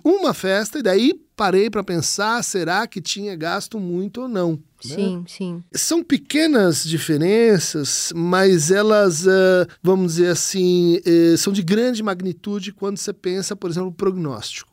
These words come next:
Speaker 1: É
Speaker 2: Porque, assim, eu tô no, eu tô
Speaker 1: gostosinho,
Speaker 2: no
Speaker 1: mas
Speaker 2: limite de fazer merda, mas eu nunca fiz.
Speaker 1: Aham.
Speaker 2: Entendeu? Eu nunca dei uma festa que eu fiquei seis anos devendo pro banco e pedindo dinheiro pros amigos.
Speaker 1: Por exemplo.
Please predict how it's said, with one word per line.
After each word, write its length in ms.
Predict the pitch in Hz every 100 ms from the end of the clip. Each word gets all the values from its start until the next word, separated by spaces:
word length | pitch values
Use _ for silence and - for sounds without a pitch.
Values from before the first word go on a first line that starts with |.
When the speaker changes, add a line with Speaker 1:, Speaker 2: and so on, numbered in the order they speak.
| _
Speaker 1:
É 200 | - 302
Speaker 2:
Porque, 40 |
assim, 140 | 392 320
eu 80 | -
tô 120 | 381
no, 60 | 392
eu 20 |
tô 140 | 339
Speaker 1:
gostosinho, 200 | 339 196
Speaker 2:
no 60 | 415
Speaker 1:
mas 180 | 403 349
Speaker 2:
limite 420 | 311 392 - 381
de 140 | 294
fazer 300 | 302 262 220
merda, 320 | 208 220 247 254
mas 120 | 254
eu 60 |
nunca 220 | 277 302 349
fiz. 600 | - 285 233 - - -
Speaker 1:
Aham. 640 | 117 98 196 - 131 180 349
Speaker 2:
Entendeu? 380 | 240 226 254 175
Eu 80 | 254
nunca 400 | 269 349 440 359
dei 220 | 220 226
uma 180 | 220 208
festa 560 | - 226 240 226 - 185
que 100 | 202
eu 60 |
fiquei 260 | 208 208 226
seis 480 | - - 302 311 226
anos 300 | 240 247 208
devendo 400 | 202 196 220 220
pro 180 | 220 208
banco 560 | 180 208 233 226 233
e 80 | 220
pedindo 460 | 214 196 220 220 202
dinheiro 260 | 202 214
pros 140 | 208 208
amigos. 480 | 220 175 156 -
Speaker 1:
Por 140 | - 113
exemplo. 440 | 165 196 156 127